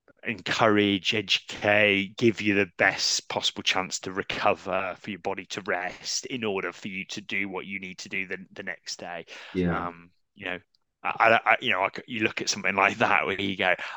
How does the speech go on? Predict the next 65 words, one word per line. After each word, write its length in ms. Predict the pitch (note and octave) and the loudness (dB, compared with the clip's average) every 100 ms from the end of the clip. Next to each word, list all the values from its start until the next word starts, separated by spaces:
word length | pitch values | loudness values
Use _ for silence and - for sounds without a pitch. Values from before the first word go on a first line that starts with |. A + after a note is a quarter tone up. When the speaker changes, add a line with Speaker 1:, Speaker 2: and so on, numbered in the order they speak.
| - | 2
Speaker 1:
"I 100 | A#2 | 2
don't 100 | G#2+ | 4
know 120 | G2 | 2
what 80 | E2 | 2
the 80 | F#2+ | 2
rules 300 | F#2+ F#2+ G#2 | 2 2 2
are. 340 | F#2+ F#2+ F#2 | 4 4 6
I 120 | A#2 | 6
don't 140 | A#2 G#2 | 6 4
know 80 | G2 | 4
what 160 | F#2+ | 2
I 40 | - | 4
should 340 | - A2 F#2+ | 2 0 -2
be 80 | G2+ | -4
doing. 500 | G2+ F#2+ F#2 F#2+ F#2+ - | 0 4 4 4 0 0
I 80 | G#2+ | 2
don't 180 | G#2+ - | 2 -2
think 180 | G2+ | -4
I'm 100 | G2+ - - | -4 -6 -2
doing 180 | G#2+ F#2+ | 2 2
it 80 | G2 | 2
from 140 | - F#2+ | -2 -4
a 40 | |
societal 540 | - - F#2+ F#2 G#2+ | 0 4 6 4 2
basis. 460 | F#2 F#2 F#2+ - F#2+ | 0 0 0 -2 -2
I'm 80 | G#2 | 0
not 180 | G2 - | -2 0
doing 340 | G#2 G2 G2+ | -2 2 0
it 100 | F#2 | 0
to 60 | F#2 | -2
be 100 | F2 | 0
strict 400 | - - - - | 2 2 -2 2
or 140 | F2+ | 2
anything 280 | F2+ E2+ F2 | 2 0 0
like 200 | F#2 D2 | 0 2
that. 40 | G#2 G2 F2 | 4 4 4
I'm 120 | G#2 | 2
coming 340 | - G#2 G2 | -2 -2 -2
from 180 | - F#2+ | -4 -4
a 80 | F#2+ | -2
place 400 | A2 F#2 G2 - | 2 2 2 0
of, 240 | F2 F#2+ - - - - - _ _ - | 0 -2 -8 -12 -12 -12 -18 _ _ -6
I, 120 | G2 - - | -6 -6 -12
in 200 | A#2 A#2 | -4 -2
order 260 | A2 A2 G2+ | 2 2 0
for 120 | - | -2
you 100 | G2+ | -6
to 60 | G2 | -4
be 140 | G2 | -2
healthy 420 | F#2 G2 F#2+ G2+ | 0 -2 -2 -4
and 80 | F#2 | -4
happy, 460 | A2 G#2 - F#2 F2+ | 0 -2 -2 -4 -4
I 60 | |
think 340 | F#2 A2+ G#2 A2+ | -4 -6 -6 -6
this 260 | G2 - | -6 -6
is 100 | F#2+ F#2+ | -8 -6
a 40 | |
good 240 | - F2 - | -4 -4 -4
thing 180 | F2 F2 | -10 -8
to 100 | - | -8
go 180 | F#2+ F2 | -4 -4
and, 120 | F2 F2+ _ - | -4 _ _ -4
go 120 | E2+ | -4
and 100 | E2+ | -6
do." 180 | F2 | -8